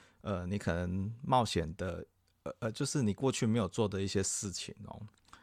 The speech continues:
那比方说我刚才讲到的，比方说今天有一个社团，呃，有一个所谓的校庆活动，然后我那时候就跟我们班，班上讲说，哎，我们有校庆活动啊，学校有说要摆什么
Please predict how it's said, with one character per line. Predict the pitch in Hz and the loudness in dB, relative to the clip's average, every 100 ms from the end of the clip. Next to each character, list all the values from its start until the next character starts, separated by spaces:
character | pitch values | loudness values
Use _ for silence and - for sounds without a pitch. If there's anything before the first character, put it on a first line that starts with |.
| - | -6
那 | 120 120 | 0 2
比 | 107 | 4
方 | 107 | 4
说 | 117 | 2
我 | 107 | 2
刚 | - | 2
才 | 110 | 2
讲 | 107 90 85 | 2 0 2
到 | 107 | 2
的， | 92 | 2
比 | 90 | 0
方 | 98 | 0
说 | 107 | 0
今 | 104 117 | 2 2
天 | 117 | 2
有 | 95 | 2
一 | 98 | 0
个 | 104 | -2
社 | 98 120 | 0 0
团， | 104 98 82 90 | 0 0 0 -2
呃， | - 98 | -2 -2
有 | |
一 | 113 | 2
个 | 113 107 101 | 4 4 2
所 | 101 92 | -2 -2
谓 | 107 113 | 0 0
的 | 104 95 | -2 -2
校 | 95 113 | 2 2
庆 | - 104 | 2 0
活 | 85 | 0
动， | - 101 95 - - - - - | 2 0 0 -12 -20 -20 -20 -4
然 | 98 | 0
后 | 123 117 95 _ _ | 2 0 -2 _ _
我 | - 104 | -4 -2
那 | 127 | 0
时 | 175 139 | 2 4
候 | |
就 | 117 | 4
跟 | 127 131 | 2 2
我 | 101 | 2
们 | 95 - | 0 0
班， | 110 120 120 - - _ | 0 2 0 -6 -14 _
班 | 104 113 | 0 4
上 | 120 | 2
讲 | 101 82 | 2 -2
说， | 101 110 | -4 -2
哎， | 139 151 _ _ - | -2 -4 _ _ -8
我 | 92 | -4
们 | 101 107 | 0 2
有 | 110 | 2
校 | 95 139 | 2 2
庆 | 131 123 | 2 0
活 | 101 | 0
动 | 113 117 107 | 2 2 2
啊， | 98 98 | 2 0
学 | 95 95 | -2 -2
校 | - 120 | 2 2
有 | 92 | 2
说 | 87 - | 0 0
要 | 104 | 0
摆 | 101 92 92 | 2 0 0
什 | 85 | -4
么 | 78 | -8